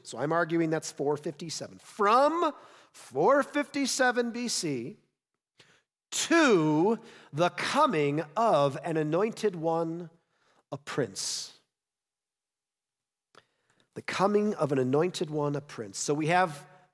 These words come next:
the start and the end events for this date. What's the starting event? The starting event is the going out of the word. What's the ending event of that period?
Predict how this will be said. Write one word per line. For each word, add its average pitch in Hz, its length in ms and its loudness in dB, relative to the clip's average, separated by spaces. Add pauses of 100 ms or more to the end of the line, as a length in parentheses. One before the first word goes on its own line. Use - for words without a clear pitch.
(140)
the 139 80 -10
start - 680 -2 (540)
and 147 140 -4
the - 160 -6
end 143 360 -2
events 131 680 -4 (420)
for 123 100 -10
this 127 140 -6
date. 170 240 2 (1120)
What's 147 160 -4
the 151 80 -6
starting 170 380 0
event? 240 300 0
The - 60 -18
starting 151 320 0
event 175 260 0
is 165 100 -2
the 175 80 0
going 175 240 4
out 170 140 2
of 156 40 -4
the 170 60 0
word. 208 280 4
What's 180 160 -2
the 160 140 -4
ending 208 360 2
event 233 340 2
of 208 100 0
that 220 200 0
period? 240 480 4